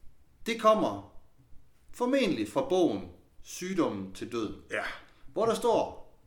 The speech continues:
Speaker 1: og nu kommer det. Det er således i verdens øjne farligt at våge. Og hvorfor? Fordi man så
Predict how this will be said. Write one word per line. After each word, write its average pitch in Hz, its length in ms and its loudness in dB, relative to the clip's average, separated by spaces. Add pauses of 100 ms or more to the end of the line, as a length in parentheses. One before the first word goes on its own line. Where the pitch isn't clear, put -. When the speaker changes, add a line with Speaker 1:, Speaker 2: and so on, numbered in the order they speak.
(240)
Speaker 1:
og - 80 0
nu 175 120 4
kommer 104 200 0
det. - 100 -16 (1600)
Det 196 160 2
er 202 80 2
således 180 840 6
i 147 220 -6
verdens 147 480 0
øjne 120 360 -2
farligt 95 540 -8
at 87 220 -16
våge. 185 420 2 (480)
Og 165 140 0
hvorfor? 151 420 -2 (760)
Fordi 180 440 -4
man 147 160 -2
så 135 260 -4